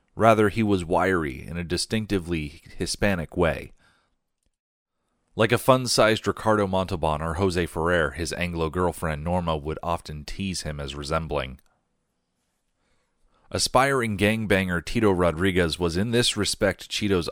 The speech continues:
opposite, tough-looking, though not actually all that tough, even by the standards of a wannabes.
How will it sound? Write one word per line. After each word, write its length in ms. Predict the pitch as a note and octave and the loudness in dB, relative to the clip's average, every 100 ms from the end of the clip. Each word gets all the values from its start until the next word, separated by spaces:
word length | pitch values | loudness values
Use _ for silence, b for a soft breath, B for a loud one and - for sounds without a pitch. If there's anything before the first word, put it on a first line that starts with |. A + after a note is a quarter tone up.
| F2 | 0
opposite, 560 | F2 - - - - - _ - | 0 -2 -10 -10 -10 -12 _ 2
tough-looking, 680 | A2+ A2+ B2+ A#2 A2 G#2 | 4 4 4 2 2 -2
though 160 | F#2+ G2+ | 2 2
not 280 | A2 A#2 - | 4 2 2
actually 680 | G#2+ A2+ - - G2+ F#2+ E2 | -4 -4 -4 -2 0 0 0
all 240 | E2+ F2 | 2 2
that 320 | D#2+ D2+ D2 - | 2 0 -2 -6
tough, 520 | - E2+ - - - _ _ _ _ - | 0 2 0 -6 -20 _ _ _ _ -4
even 280 | F#2+ F2+ E2 | -2 -2 0
by 200 | E2 D#2 | 0 0
the 80 | |
standards 520 | D2+ - F2+ E2 D#2+ D2+ | -2 0 0 0 -2 -2
of 140 | C#2 | -6
a 60 | C#2 | -4
wannabes. 880 | D#2+ F2 E2 - C#2+ B1+ - - | 0 2 2 -2 -6 -8 -10 -10